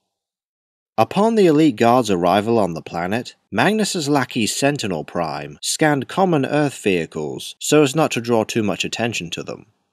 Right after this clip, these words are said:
A snowplow and a missile truck. Though I can't deny that this stocky, robust alt mode suits a bot of such high command. Done in four shades of blue, dark, pale, bright,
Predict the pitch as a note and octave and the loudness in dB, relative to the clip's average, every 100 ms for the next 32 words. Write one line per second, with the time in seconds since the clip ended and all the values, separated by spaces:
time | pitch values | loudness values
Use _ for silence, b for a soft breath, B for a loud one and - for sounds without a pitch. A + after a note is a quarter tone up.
0 | _ _ _ _ - E2 - G#2+ G2 - | _ _ _ _ -10 -8 0 2 2 2
1 | G#2 F#2 F2 F2+ F2+ D#2+ - D2 A1 - | 0 0 -2 -4 -6 -8 -10 -10 -10 -14
2 | - _ _ _ _ _ _ - G#2 A2+ | -20 _ _ _ _ _ _ 0 4 4
3 | A2 F3+ G#3 F3 D3+ B2+ F#2 E2+ D2 G#2+ | 2 2 2 2 2 2 2 -2 -2 -2
4 | - - - D3+ - E3+ B2+ A2+ - E3+ | 0 -2 -2 -4 -2 -2 0 0 0 -2
5 | D#3+ - - D#3+ - F3 E3 D#3+ - - | -2 -4 0 0 0 -4 -4 -4 -6 0
6 | G#3+ F3 D#3 A#2+ B2 F2+ F#2 - G#2+ - | 0 2 0 4 4 2 -2 -2 -2 -2
7 | - A2 G2 - F2 F2 E2+ G#1 G1+ - | -4 -2 -2 -4 -8 -6 -8 -10 -16 -20
8 | _ _ _ _ _ G2 B2+ F3 F#3 D3+ | _ _ _ _ _ 0 4 4 4 0
9 | G#3+ A3 G3 F3+ D#3 A#2 G2+ - A2+ G2 | 0 0 2 2 0 0 -2 0 2 2
10 | C2+ B1+ - _ _ - G#2 A2 C3+ A2+ | 0 -8 -14 _ _ -2 2 4 2 -2
11 | - - G#2+ G#2 A2 B2 B2 - F#2+ F#2+ | -12 -6 0 2 2 0 -4 -2 2 2
12 | A#2+ - | 0 -4